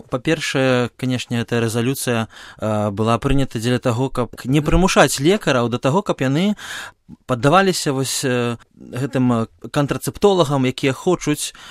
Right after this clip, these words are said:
э, знішчыць увогуле чалавечнасць, знішчыць, э, вось гэтыя дзяцей, якія ненароджаныя з'яўляюцца. І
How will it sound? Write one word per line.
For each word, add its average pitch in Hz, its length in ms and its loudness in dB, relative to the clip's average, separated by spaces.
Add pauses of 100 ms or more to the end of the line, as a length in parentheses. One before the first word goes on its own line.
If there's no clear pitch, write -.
(200)
э, 110 480 0
знішчыць 151 600 4
увогуле 120 800 0 (560)
чалавечнасць, 131 840 0
знішчыць, 147 640 -2
э, 110 480 -2
вось 110 160 -6
гэтыя 123 400 -2 (320)
дзяцей, 147 480 2
якія 147 200 0
ненароджаныя 139 680 2
з'яўляюцца. 117 800 -4 (580)
І 139 420 2